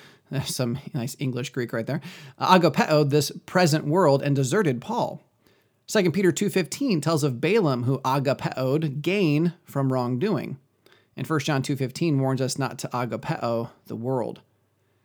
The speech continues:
And then not only can it be used in a selfish way, but even Christ-honoring agape can fade away.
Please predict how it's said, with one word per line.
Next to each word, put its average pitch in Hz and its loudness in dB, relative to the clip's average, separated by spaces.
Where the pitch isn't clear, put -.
And 165 4
then 208 4
not 214 2
only 202 4
can 196 0
it 175 2
be 180 0
used 165 0
in 165 2
a 147 0
selfish - -2
way, 170 2
but 165 0
even 226 -2
Christ-honoring 208 0
agape 156 0
can 233 -4
fade 208 0
away. 180 -2